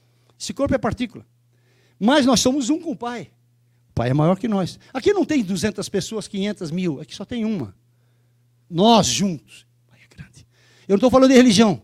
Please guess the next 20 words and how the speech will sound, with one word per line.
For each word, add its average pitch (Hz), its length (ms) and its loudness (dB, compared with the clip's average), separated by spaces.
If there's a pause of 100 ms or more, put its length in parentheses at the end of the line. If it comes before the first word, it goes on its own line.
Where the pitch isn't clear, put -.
tô 175 80 -10
falando 185 220 -4
de 160 80 -6
ciência. - 500 -2 (560)
Tô 185 80 -6
falando 185 220 2
de 170 60 -6
física 190 300 -4
quântica. - 480 -6 (260)
É 240 60 0
assim 254 280 4
que 302 80 -2
a 277 40 2
gente 262 180 0
aborda 247 340 2
cliente, 247 380 0
precisa - 180 -6
ter 240 120 -4
esse 247 180 -4
conhecimento. 262 680 -4